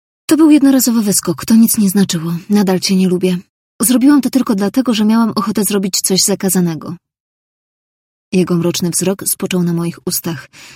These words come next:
a następnie przesunął się niżej. „Jest pełno zakazanych rzeczy, jakie moglibyśmy zrobić”.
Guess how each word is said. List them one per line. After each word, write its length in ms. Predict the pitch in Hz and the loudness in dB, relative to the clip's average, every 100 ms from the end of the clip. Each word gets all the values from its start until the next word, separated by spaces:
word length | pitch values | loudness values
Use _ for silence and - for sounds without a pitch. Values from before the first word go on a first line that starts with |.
| _ _ | _ _
a 120 | 190 | 0
następnie 480 | 190 - 240 240 226 | 0 0 0 0 -4
przesunął 380 | 208 - 196 190 | -4 -2 0 0
się 160 | 190 | 0
niżej. 420 | 165 151 143 160 - _ _ _ _ _ _ _ _ _ _ 165 | -2 -2 -6 -10 -16 _ _ _ _ _ _ _ _ _ _ -8
„Jest 360 | 156 156 - | -4 -4 -6
pełno 360 | - 160 160 156 | -6 -6 -6 -8
zakazanych 560 | 156 156 156 151 156 151 | -6 -6 -4 -4 -4 -4
rzeczy, 260 | 147 165 | -4 -2
jakie 320 | 147 135 160 | -4 -4 -4
moglibyśmy 600 | 151 151 156 143 143 151 151 | -4 -4 -4 -4 -6 -6 -4
zrobić”. 680 | 175 156 156 - - - | -4 -4 -8 -6 -8 -8